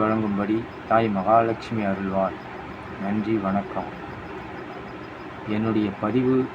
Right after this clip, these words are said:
உங்களுக்கு பயனுள்ளதாக இருக்கும் என்று நம்புகின்றேன். அப்படி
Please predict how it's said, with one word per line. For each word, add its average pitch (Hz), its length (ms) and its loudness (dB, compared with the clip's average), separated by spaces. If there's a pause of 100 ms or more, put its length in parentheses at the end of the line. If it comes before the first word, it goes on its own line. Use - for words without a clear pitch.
(340)
உங்களுக்கு 104 480 0 (440)
பயனுள்ளதாக 113 680 6
இருக்கும் 98 480 -2
என்று 98 260 -2
நம்புகின்றேன். 95 540 -2 (400)
அப்படி 98 240 -4